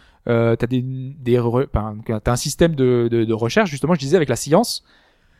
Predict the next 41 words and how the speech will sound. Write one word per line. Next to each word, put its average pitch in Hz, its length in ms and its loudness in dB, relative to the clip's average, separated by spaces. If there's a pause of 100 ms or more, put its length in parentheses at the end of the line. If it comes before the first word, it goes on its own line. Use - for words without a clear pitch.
(180)
qui 185 220 6
est - 20 12
organisé 170 520 6
en 139 300 6
six, 185 880 -2 (580)
en 127 240 -8
six 139 420 -4
aires, 170 240 4
en 127 60 0
quelque 120 220 -4
sorte. - 340 -2 (920)
Dans 131 360 4
Civilisation, 143 500 2
c'est - 160 2
organisé, 139 480 4 (300)
c'est, 120 260 0
c'est 120 120 0
organisé 139 280 4
dans 151 80 10
le 143 60 6
temps, - 300 2 (420)
euh, 113 40 -10
si - 120 -14
tu 123 80 4
veux. 117 100 6 (320)
Euh, 110 280 0
et, 117 200 -6
et 160 60 -2
ça 143 100 4
évolue 131 260 8
jusqu'au, 139 380 4
dans 131 120 4
le 131 40 0
futur. - 360 0
Donc 120 140 -8
les 147 60 4
technologies 156 460 2
que - 60 -16
tu 139 80 -8
vas 127 100 6
avoir, 180 380 4